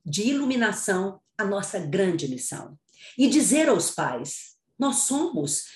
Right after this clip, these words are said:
profetas. O que nós falamos e como nós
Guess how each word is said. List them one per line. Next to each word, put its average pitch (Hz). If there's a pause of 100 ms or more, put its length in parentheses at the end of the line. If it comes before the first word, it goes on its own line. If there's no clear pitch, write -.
profetas. - (220)
O 233
que -
nós 330
falamos 226 (180)
e 226
como 311
nós 254